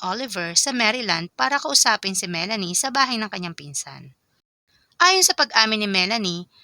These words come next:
na nakipaghiwalay si James sa kanya at sinabi sa kanya na sa loob ng maraming buwan ay hindi talaga siya nito minahal. Kaya dahil dito, umiyak siya ng ilang oras at nagalit siya ng husto.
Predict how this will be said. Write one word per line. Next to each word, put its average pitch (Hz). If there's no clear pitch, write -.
na 294
nakipaghiwalay 277
si 190
James 196
sa -
kanya 190
at 170
sinabi 208
sa 208
kanya 185
na 175
sa 247
loob 233
ng 226
maraming 214
buwan 185
ay 233
hindi 262
talaga 240
siya 220
nito 196
minahal. 143
Kaya 254
dahil 233
dito, 202
umiyak 247
siya 220
ng 196
ilang 180
oras 233
at 339
nagalit 285
siya 214
ng 190
husto. 143